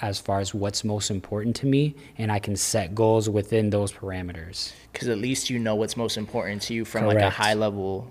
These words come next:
Speaker 2: so the
Speaker 1: Correct.
Speaker 2: rest falls in. I
Speaker 1: Correct.
Speaker 2: like that.
Speaker 1: So that's pretty much, like, what it is that I'm, that I'm focusing on, that I'm working towards. Just working more on self, because the world that you live in is a reflection of you inside.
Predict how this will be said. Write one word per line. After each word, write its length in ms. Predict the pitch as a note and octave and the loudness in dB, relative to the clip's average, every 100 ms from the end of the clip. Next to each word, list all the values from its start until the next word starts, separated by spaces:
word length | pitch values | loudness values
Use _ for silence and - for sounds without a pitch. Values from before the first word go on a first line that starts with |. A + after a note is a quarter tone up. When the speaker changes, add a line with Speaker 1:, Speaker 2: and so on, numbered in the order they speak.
| - | -4
Speaker 2:
so 120 | G#2 | 2
the 60 | G2 | 4
Speaker 1:
Correct. 160 | G2 G#2 | 4 2
Speaker 2:
rest 260 | A2 - | 2 0
falls 260 | A2+ G#2+ A2 | -2 -4 -4
in. 280 | A2 A2 A#2 | -8 -6 0
I 20 | |
Speaker 1:
Correct. 200 | A2 G#2+ | 4 4
Speaker 2:
like 220 | B2 C3 | 4 0
that. 360 | A2+ G2 F#2+ - | -2 -2 -2 -4
Speaker 1:
So 300 | - A2 G#2 | 2 4 4
that's 320 | G2+ A#2+ - - - | 2 0 0 -6 -2
pretty 160 | C#3 | 2
much, 320 | C3 A#2+ - G#2 | 2 2 0 -2
like, 260 | G2 F#2 - - _ - - _ - - _ _ - - - | -2 -2 -8 -20 _ -20 -20 _ -20 -20 _ _ -20 -20 -10
what 220 | G#2 G2+ G2+ | -2 2 2
it 120 | G2 | 2
is 240 | F#2+ F2+ | 0 -2
that 100 | F#2+ | -4
I'm, 260 | F2+ F#2 F2+ - - - | -4 -6 -8 -14 -20 -10
that 100 | A2 | -4
I'm 120 | G2 F2+ | -2 0
focusing 460 | G2+ - - G2+ | -2 -2 -4 -2
on, 140 | F#2+ F#2 | -2 -2
that 100 | F#2 | -2
I'm 120 | F#2 | -2
working 320 | F#2+ F#2+ G2 | -4 -4 -6
towards. 640 | - F#2 F#2 F#2 F2+ - - - - - | -6 -4 -2 -2 -4 -8 -12 -20 -20 -6
Just 180 | A2+ G#2 | -4 4
working 320 | A#2+ C3 C3+ | 4 6 6
more 120 | A#2+ | 8
on 120 | A2+ G#2+ | 8 6
self, 320 | - A2 - | 6 4 4
because 260 | A#2 A2+ | 0 2
the 80 | A#2 | 0
world 540 | A#2 D3 E3 E3+ D#3 C3 | 2 2 6 4 2 0
that 140 | A#2+ | 0
you 100 | A#2 | 2
live 180 | A2 G#2+ | 4 4
in 100 | G#2 | 2
is 140 | F#2 | 0
a 60 | F#2 | -2
reflection 600 | F2 - G2+ - - F#2 | -4 -2 -2 -2 -4 -4
of 240 | F2 F2+ F2+ | -4 -8 -6
you 280 | F2 F2 | -4 -2
inside. 540 | F2+ F2+ D#2 D#2 F2+ | -4 -6 -8 -8 -10